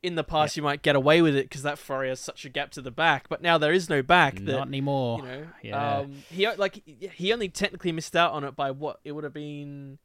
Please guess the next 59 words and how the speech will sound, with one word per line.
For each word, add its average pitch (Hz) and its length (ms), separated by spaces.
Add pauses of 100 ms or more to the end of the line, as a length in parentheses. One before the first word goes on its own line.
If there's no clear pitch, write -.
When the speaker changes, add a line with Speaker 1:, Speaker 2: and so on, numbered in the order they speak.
Speaker 2:
It 113 120
was 104 260
Speaker 1:
trying 139 100
to - 20
Speaker 2:
like, 107 180
Speaker 1:
see 135 80
the 131 120
Speaker 2:
it 131 60
Speaker 1:
numbers. 127 200
Speaker 2:
was 123 120
Speaker 1:
Even, 117 140
like, 202 120
Speaker 2:
m-, 127 60
Speaker 1:
two 214 240
tenths. 202 320
Speaker 2:
milliseconds, 101 340
Speaker 1:
It 196 60
was 202 160
Speaker 2:
yeah. - 180
Speaker 1:
literally 233 240
two 185 200
tenths, 170 340
and 147 100
yet 151 80
he 151 60
was 147 120
nineteenth. 151 520
You 131 60
know, 127 120
Speaker 2:
Yeah. 95 240 (160)
Speaker 1:
he 190 60
could 226 100
have 208 100
had 190 100
an 320 40
issue 202 160
that 185 80
cost 170 240
him 160 60
three 170 200
tenths. 160 360
That's - 260
it. 165 160
That 151 140
he's 151 200
out, 156 280
right? 143 240
Speaker 2:
Yep. 127 340
Speaker 1:
So, 139 580
um, 139 600 (220)
it's - 160
Speaker 2:
Yeah. 104 80
Speaker 1:
tightest 160 420
margins. 165 500
Yeah. 117 200
Speaker 2:
Mm, 104 240 (160)
yep, 107 220 (100)
definitely. 101 540 (360)
Um, 117 580